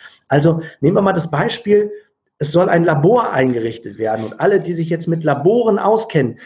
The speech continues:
nehmen mir das bitte nicht übel, wenn ich jetzt Zahlen nenne, die jenseits von Gut und Böse sind und vielleicht gar nichts mit Laboren zu tun haben. Ja? Ob ein Labor eingerichtet wird, das mache ich, entscheide ich als Ich-Entscheidung. Ja?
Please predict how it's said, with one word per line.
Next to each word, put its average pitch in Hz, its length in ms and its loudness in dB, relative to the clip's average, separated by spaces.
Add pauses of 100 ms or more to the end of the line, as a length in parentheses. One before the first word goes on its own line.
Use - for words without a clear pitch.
(120)
nehmen 147 160 2
mir 180 80 2
das 160 180 0
bitte 175 160 0
nicht 160 160 0
übel, 175 260 0
wenn 156 100 2
ich 156 60 -2
jetzt 156 200 -4
Zahlen 170 300 0
nenne, 165 380 2 (220)
die 151 120 2
jenseits 156 400 2
von 143 140 -2
Gut 160 160 -8
und 139 140 -6
Böse 156 240 2
sind 131 180 -2
und 127 80 -12
vielleicht 135 220 -6
gar 143 140 -2
nichts 151 160 -4
mit 147 120 0
Laboren 143 360 2
zu 151 120 -8
tun 180 340 -8
haben. 98 300 -14 (140)
Ja? 123 280 -10 (460)
Ob - 200 -2
ein 190 200 2
Labor 185 400 4
eingerichtet 151 560 0
wird, 104 240 -2 (260)
das - 560 -4
mache 175 360 -2
ich, 202 260 0
entscheide 175 440 0
ich 165 160 -2
als 160 180 -2
Ich-Entscheidung. 107 800 -4 (160)
Ja? 131 360 -8